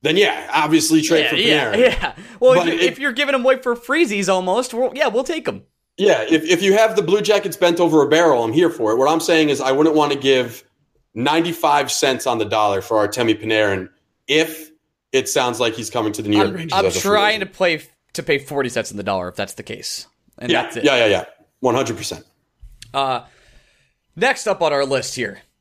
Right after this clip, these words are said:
Speaker 2: Today, you wrote or released the first of the twenty-five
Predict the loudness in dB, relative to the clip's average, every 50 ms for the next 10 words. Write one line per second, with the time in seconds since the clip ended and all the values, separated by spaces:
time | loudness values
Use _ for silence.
0 | _ _ _ _ _ -4 -2 0 0 2 0 0 -2 -4 -10 -12 -8 -6 -4 -4
1 | 0 2 4 4 4 2 0 -2 -2 0 0 0 0 -2 -2 -4 -4 -2 -2 -2
2 | -2 -4 -6 -8 -8 -8 -8 -4 0 0 2 0 0 -2 -4 -4 -4 -8 -10 -10
3 | -8 -4 -4 -4 -4 -6 -8 -4 -2 -2 0 0 -2 -2 -4 -8